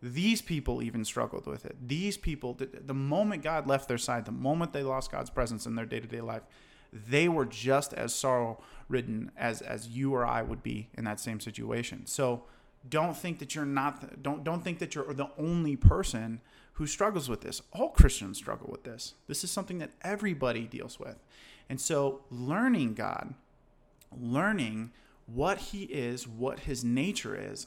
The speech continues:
allows you to see him and reunite with him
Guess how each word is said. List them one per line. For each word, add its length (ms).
allows 540
you 300
to 120
see 460
him 560
and 260
reunite 460
with 160
him 260